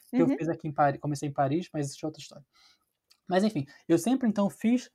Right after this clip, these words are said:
Speaker 1: uma, um diálogo com essa militância L G B T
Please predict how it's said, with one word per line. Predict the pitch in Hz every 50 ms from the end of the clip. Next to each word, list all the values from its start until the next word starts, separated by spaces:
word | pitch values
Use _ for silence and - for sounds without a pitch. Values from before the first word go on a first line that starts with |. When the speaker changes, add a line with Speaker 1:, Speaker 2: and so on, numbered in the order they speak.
| _ -
Speaker 1:
uma, | 196 190 196 185 175 - -
um | 180 190 185
diálogo | 147 160 156 139 147 170 196 196 - 269 277 - _ _ _ _ _ _ _ -
com | - 202 180 151 139 - -
essa | - 156 143 - 170
militância | 175 180 175 175 185 190 - 190
L | 170
G | 156 160
B | 151 151 139
T | - - - 175 240 294